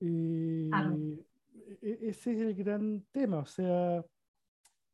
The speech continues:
Speaker 1: y a, a mí me pasa, por ejemplo, con el diputado Zafirio, con quien a lo mejor ideológicamente yo no, no concuerdo con él, pero no dejo de admirar hasta el punto que ha llegado él de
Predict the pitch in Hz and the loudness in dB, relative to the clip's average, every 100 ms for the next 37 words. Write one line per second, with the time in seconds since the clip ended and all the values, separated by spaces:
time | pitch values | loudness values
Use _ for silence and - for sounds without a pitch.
0 | _ _ _ _ 196 151 - 131 151 190 | _ _ _ _ -6 -6 -8 -10 -8 -6
1 | 170 175 185 185 190 185 180 - 180 196 | -2 2 2 2 2 0 0 0 0 0
2 | 175 165 165 156 170 180 180 170 - 180 | 2 2 0 2 2 2 -2 -4 -2 0
3 | 160 151 156 151 - 165 170 208 226 - | -2 -2 -4 -4 -4 0 0 -4 -10 -18
4 | _ _ _ 170 143 143 147 143 180 180 | _ _ _ -18 -8 -6 -6 -4 -2 2
5 | 165 175 175 196 170 180 185 - 160 180 | 2 0 -2 -2 0 0 -4 -6 -2 0
6 | 190 185 185 _ _ _ _ _ _ _ | 0 -2 -6 _ _ _ _ _ _ _
7 | _ _ 226 202 - 220 _ 185 170 180 | _ _ -8 -8 -10 -20 _ -2 2 2
8 | 185 202 180 214 202 226 220 214 240 254 | 2 -2 2 2 2 0 2 2 2 0
9 | 202 175 170 170 180 - 220 214 190 170 | 0 2 2 2 0 0 0 0 0 0
10 | 175 196 196 190 170 190 196 214 208 196 | 0 -2 -4 -8 -6 -4 -2 -2 -2 0
11 | 185 185 185 202 214 165 123 | 2 2 4 2 2 -2 -2